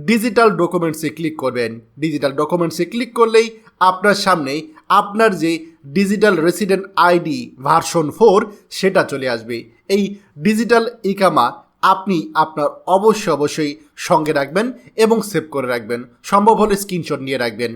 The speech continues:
রাস্তাঘাটে যখন আপনি বের হবেন, কোনো কারণে আপনি যদি আপনার প্লাস্টিকের ইকামা কার্ড হারিয়ে ফেলেন বা সঙ্গে না থেকে থাকে, আপনি তাৎক্ষণিকভাবে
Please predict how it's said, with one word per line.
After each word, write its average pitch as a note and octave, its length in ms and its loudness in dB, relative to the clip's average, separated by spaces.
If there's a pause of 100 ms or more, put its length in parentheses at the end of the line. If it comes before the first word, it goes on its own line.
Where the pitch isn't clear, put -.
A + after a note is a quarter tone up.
(360)
রাস্তাঘাটে C#3+ 460 -4
যখন C#3 220 -2
আপনি C3+ 140 -10
বের E3 240 0
হবেন, F#3+ 200 2 (380)
কোনো C4 160 4 (100)
কারণে D3+ 260 2 (400)
আপনি G#3+ 180 -2 (100)
যদি G#3 220 0
আপনার D#3 260 -2
প্লাস্টিকের D3+ 500 0 (140)
ইকামা F3 340 2
কার্ড E3+ 180 0 (320)
হারিয়ে F#3+ 340 2
ফেলেন C3+ 220 -4 (260)
বা D3 160 2 (280)
সঙ্গে E3 260 -2 (100)
না C#3 60 -2 (100)
থেকে C#3+ 240 -12
থাকে, F#3+ 200 -2 (480)
আপনি A3 200 -2 (120)
তাৎক্ষণিকভাবে G#3+ 640 -2